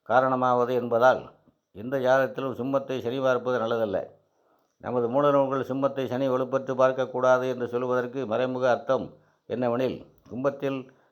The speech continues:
சனி இருக்கக்கூடாது என்பதுதான். மேலும், தந்தைக்கு காரகனான சூரியனையும்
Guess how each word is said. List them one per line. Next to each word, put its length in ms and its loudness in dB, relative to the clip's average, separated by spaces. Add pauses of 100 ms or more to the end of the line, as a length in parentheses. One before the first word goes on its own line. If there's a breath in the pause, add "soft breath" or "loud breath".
(140)
சனி 180 -2
இருக்கக்கூடாது 720 2
என்பதுதான். 560 2 (920)
மேலும், 320 -2
தந்தைக்கு 440 -4
காரகனான 600 0
சூரியனையும் 560 -4